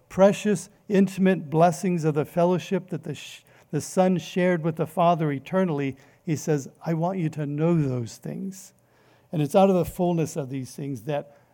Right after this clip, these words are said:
we are able to love. So we find ourselves struggling and stumbling and not knowing where to move forward. The first place to go is go back to the Savior. "Lord, how have I lost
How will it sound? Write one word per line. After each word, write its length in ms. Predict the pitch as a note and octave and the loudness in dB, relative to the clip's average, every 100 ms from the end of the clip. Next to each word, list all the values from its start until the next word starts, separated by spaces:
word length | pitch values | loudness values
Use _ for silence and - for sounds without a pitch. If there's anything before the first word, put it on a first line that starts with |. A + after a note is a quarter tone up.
| - | -10
we 420 | D3 D3 C#3+ C3+ - _ _ | -2 0 0 -4 -10 _ _
are 160 | C#3 D3+ | -4 -2
able 500 | D3+ C3+ C3+ B2 B2 _ _ | -2 -2 -4 -6 -10 _ _
to 120 | C#3+ | -10
love. 480 | B2 B2+ B2 A2 - _ _ _ _ _ _ | -6 -6 -6 -10 -20 _ _ _ _ _ _
So 120 | F#3+ | 4
we 140 | F3 E3 | 4 8
find 320 | G#3 A3+ G#3+ | 8 8 8
ourselves 500 | E3 - G3 F3 - - _ _ - | 4 6 6 6 2 -20 _ _ -20
struggling 760 | - - G3 F#3 C#3+ B2+ B2 | -10 4 4 6 2 -2 -4
and 160 | F#3 D3+ | -2 -2
stumbling 720 | - - F3+ E3 C#3+ C3+ C#3+ | -2 2 2 4 0 -2 -4
and 280 | F#3+ D3 C#3 | -4 -4 0
not 300 | D#3 E3+ E3 | 2 2 2
knowing 320 | E3+ D#3+ D3 | 0 0 0
where 160 | C#3+ D3 | 0 -2
to 100 | C#3+ | -2
move 220 | C#3+ C#3 | -2 -4
forward. 560 | - D3+ B2+ A2+ A#2 - - _ _ _ _ | -4 -6 -6 -6 -10 -18 -20 _ _ _ _
The 100 | D3+ | -6
first 400 | - - F#3 D#3+ | -4 2 2 2
place 280 | - D#3+ D#3 | 0 0 0
to 100 | E3 | -6
go 320 | B2 C#3+ C#3 | -2 0 0
is 200 | D3+ C3 | -2 -4
go 180 | C3 C#3+ | -2 -4
back 420 | A#2+ D3+ C3+ C3+ | -2 -2 -2 -4
to 100 | - | -8
the 140 | C3+ C3 | -6 -6
Savior. 560 | - C3 B2+ C3+ B2+ - _ _ _ - | -6 -10 -8 -10 -12 -14 _ _ _ 0
"Lord, 200 | D#3+ D#3 | 2 2
how 300 | - F#3 F#3 | 2 2 2
have 220 | C#3 E3 | 0 0
I 120 | D#3 | 0
lost 800 | C#3 C3+ D3 C#3+ B2 - - - | 0 -2 0 0 -2 -12 -20 -20